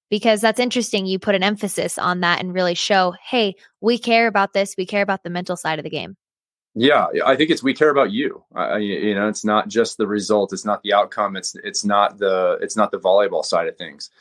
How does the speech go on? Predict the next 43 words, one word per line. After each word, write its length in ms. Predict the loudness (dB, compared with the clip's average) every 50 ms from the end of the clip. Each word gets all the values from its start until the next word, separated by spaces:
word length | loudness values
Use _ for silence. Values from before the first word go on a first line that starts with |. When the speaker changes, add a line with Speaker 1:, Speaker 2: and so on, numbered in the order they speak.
| _ _ _ _ _ -12 -6
Speaker 2:
Uh, 160 | -4 -2 -2
when 120 | 0 0 0
we 80 | 2
lost 280 | 4 4 4 2 2 0
to 60 | 0
U 100 | 0 0
T 160 | 0 0 0 2
Arlington, 640 | 2 2 0 0 -4 -4 -4 -4 -4 -4 -4 -6 -8 -6
uh, 240 | -6 -4 -2 0 0
I 120 | 0 0
told 200 | 2 2 0 0 0
them, 80 | 0
I 60 | -2
said, 180 | -2 -2 -2 2
"Hey, 280 | 2 2 2 2 -2 _ _ _ _ _ _ _ -4 0
uh, 340 | 2 2 4 2 0 -2 -4 -8 _ -8
you 140 | -6 -4
know, 180 | -4 -4 -6 -8 -6
keep 160 | -2 0 2
your 100 | 4 4
heads 160 | 4 4 4 4
up, 240 | 2 2 2 -2 _ _ _ _ -10
you 100 | -8 -6
know, 100 | -6 -4
walk 300 | 0 2 2 2 0 0
through 160 | -4 -2 0
this 260 | 0 0 -2 -2 -8 -14
with 280 | -16 -12 -8 -6 -4 -4
your 100 | 0 0
heads 160 | 0 0 0
held 160 | -2 -2 2
high 220 | 2 2 4 2
because 280 | 2 -2 -4 -4 -4 -4
it, 120 | -4 -6
it's 140 | -6 -6 -4
what 160 | -4 -4 -4
you 60 | -2 0
did. 180 | 2 2 2
It's 100 | 2 0
not 160 | -2 -2 -2
who 60 | -4 -6
you 160 | -4 0 2
are." 280 | 2 2 2 0 -4